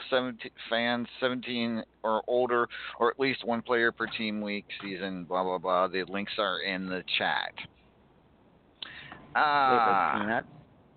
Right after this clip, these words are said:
Speaker 1: and Jack, I will cha-, I will, I will change the rules. It will be hold moves only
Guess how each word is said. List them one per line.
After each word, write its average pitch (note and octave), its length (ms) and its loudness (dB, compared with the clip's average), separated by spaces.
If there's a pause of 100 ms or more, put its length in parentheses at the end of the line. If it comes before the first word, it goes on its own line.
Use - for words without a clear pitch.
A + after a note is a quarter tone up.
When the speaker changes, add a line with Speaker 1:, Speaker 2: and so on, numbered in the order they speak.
(480)
Speaker 1:
and C3+ 380 0 (320)
Jack, D3 260 2 (440)
I A#2 80 2
will B2+ 220 -6
cha-, B2+ 300 0
I A2 140 4
will, A#2+ 280 -4 (180)
I G#2+ 100 -2
will A#2 140 -4
change B2 400 0
the B2+ 100 -2
rules. B2+ 360 -6 (460)
It G#2 100 2
will A2 120 -2
be G#2+ 140 0
hold B2 320 2
moves B2 340 -2
only G#2+ 540 0